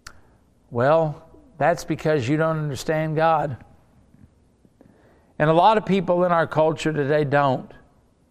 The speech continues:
They think that all God does is heal people and make people rich, make sure that you get a parking place at the mall, keep you from ever having anything harmful. Well, I would agree, those things are fine,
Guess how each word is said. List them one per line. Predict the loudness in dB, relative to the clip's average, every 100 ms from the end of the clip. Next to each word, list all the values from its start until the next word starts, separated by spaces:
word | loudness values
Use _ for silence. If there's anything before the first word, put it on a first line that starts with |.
| _ _ _ -2
They | 0
think | 0 0
that | 2 4
all | 6 4
God | 4 4 4 4
does | 4 4 2 2
is | 0 0 -2 -8 -18 -20 _ _ _
heal | 0 2 2
people | 2 0 0 0 0
and | 0
make | 0 0 0
people | -2 0 2
rich, | 4 4 2 -2 -14 -14 -16 _ _ _ _ _ _ -4
make | -2 0
sure | 0 2
that | 2 0
you |
get | 0 0
a |
parking | 2 2 2 -2 -2
place | 0 0 -2
at | -4
the | -4
mall, | -2 0 2 2 0 -4 -10 _ -20 _ _ _
keep | -2 0 0
you | 0
from | 0 0 0 -2 -6 -12 _ _ 0
ever | 2 4
having | 4 2 2 0
anything | 0 0 -2 -2
harmful. | 0 0 2 0 0 -2 -6 -18 _ _ _ _ _
Well, | -6 0
I | 0
would | 0
agree, | -2 -2 -2 -2
those | -2 -4 -2
things | -4 -2 -2
are | -2
fine, | 0 0 0 -2